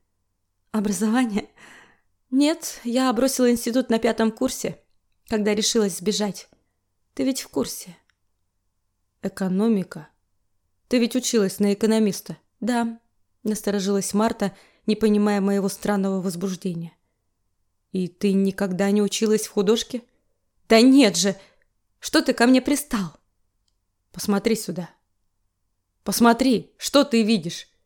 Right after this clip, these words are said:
Криво разложенные стёкла. "Стёкла? Да это же целый пейзаж!" Не идеальный, да, но цвета. Чувство света. Ты очень, очень талантлива.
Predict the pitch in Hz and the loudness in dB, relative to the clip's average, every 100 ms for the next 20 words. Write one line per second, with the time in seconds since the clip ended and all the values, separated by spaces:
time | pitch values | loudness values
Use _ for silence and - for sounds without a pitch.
0 | _ _ _ _ _ _ _ - 233 254 | _ _ _ _ _ _ _ -4 -4 -2
1 | 208 175 220 220 233 208 - - 175 - | -2 0 0 0 0 -2 -4 -12 -12 -14
2 | 175 _ _ _ _ _ - - - 233 | -16 _ _ _ _ _ -14 -10 2 4
3 | 262 302 202 - _ _ _ _ - 180 | 6 4 0 -4 _ _ _ _ -2 6
4 | 220 220 220 220 - 254 226 220 254 214 | 6 6 4 2 6 6 6 6 4 4
5 | 220 185 - - _ _ _ 202 214 220 | 2 2 -6 -12 _ _ _ 4 4 6
6 | 285 277 202 180 185 226 214 196 202 190 | 6 8 6 4 4 6 6 4 2 0
7 | - - 208 233 277 196 160 _ _ _ | -4 -4 -2 0 0 0 -4 _ _ _
8 | _ _ _ - - 220 220 190 185 - | _ _ _ -10 -2 -2 -2 -6 -6 -4
9 | 202 214 185 156 _ _ _ _ _ _ | -2 -2 -8 -12 _ _ _ _ _ _
10 | _ _ _ _ _ - 208 190 - 226 | _ _ _ _ _ 0 2 0 2 4
11 | 233 - 190 - 208 208 220 220 226 226 | 4 2 -2 0 0 2 0 2 4 4
12 | 202 170 160 151 | 2 -2 -8 -12